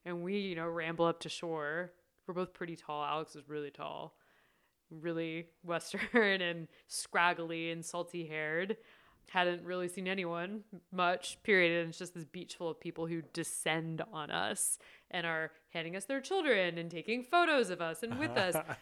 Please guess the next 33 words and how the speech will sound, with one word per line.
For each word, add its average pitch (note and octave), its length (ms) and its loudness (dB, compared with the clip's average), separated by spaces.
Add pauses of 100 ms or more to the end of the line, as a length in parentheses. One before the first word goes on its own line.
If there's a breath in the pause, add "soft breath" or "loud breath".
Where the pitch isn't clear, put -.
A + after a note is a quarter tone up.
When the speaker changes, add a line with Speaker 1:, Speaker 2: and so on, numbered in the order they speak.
(160)
Speaker 1:
Um, G3 220 6
and G3 100 -2
one G#3+ 200 2
family G3 260 0
just E3 220 -10
pulls G#3 340 0
us F#3 200 0
to F#3 60 -8
the F3 100 -2
ground E3 280 -2
and D#3+ 80 -10
starts E3 240 -10
feeding D#3 400 -10
us. - 480 -8 (540 soft breath)
As F#3 260 -2 (120)
travel F#3 280 2
experiences E3+ 580 -6
go, D#3+ 300 -6
it's - 140 -16
pretty D#3+ 240 -8
hard D3+ 340 -8 (200)
to E3+ 100 -14
beat - 340 -14 (460)
that. - 400 -10 (440 soft breath)
Speaker 2:
Yeah. G2+ 340 -8
Speaker 1:
So F#3+ 240 4
it F#3 60 4
ended G3+ 220 4
up F3+ 120 4 (180)
being E3 560 -4 (840)
a F3 60 -2
really E3 680 -4 (160)
great E3+ 480 -4